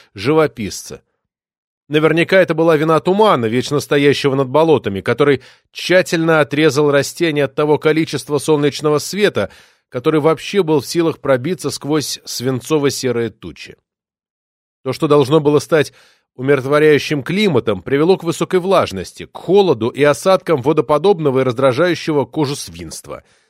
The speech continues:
Ну и туманы, либо там, где их не бывало, ветра в двести километров в час. До дня управление колонией некоторое время пыталось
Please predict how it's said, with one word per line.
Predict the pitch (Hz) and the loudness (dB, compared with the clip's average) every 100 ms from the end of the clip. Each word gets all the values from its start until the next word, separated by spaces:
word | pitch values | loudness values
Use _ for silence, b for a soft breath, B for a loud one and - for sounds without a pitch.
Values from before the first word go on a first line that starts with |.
| _ _ _ _ | _ _ _ _
Ну | 214 277 | 0 0
и | |
туманы, | 214 233 175 147 143 B B | 2 2 4 4 2 B B
либо | - 196 202 | -6 0 4
там, | 214 180 | 4 2
где | 135 165 | 2 -2
их | 143 | 0
не | 165 | -2
бывало, | 165 175 208 233 170 b b | 0 2 4 4 2 b b
ветра | 123 214 165 151 131 | -6 -2 2 4 4
в | 107 | 0
двести | 123 160 - | -2 -2 -2
километров | 127 135 123 120 117 107 | 0 2 2 0 -2 -6
в | - | -4
час. | 113 95 - - _ _ _ _ _ _ _ _ _ _ _ _ _ _ _ | -4 -4 -8 -18 _ _ _ _ _ _ _ _ _ _ _ _ _ _ _
До | 104 135 | 0 0
дня | 120 135 196 170 85 _ _ | 0 0 2 2 -2 _ _
управление | 127 120 147 147 175 160 | -10 0 2 2 0 0
колонией | 139 156 180 196 147 | 2 2 4 4 2
некоторое | 151 160 165 156 | 0 -2 0 0
время | 139 170 156 | 2 0 0
пыталось | 127 127 160 160 - | -4 0 2 2 0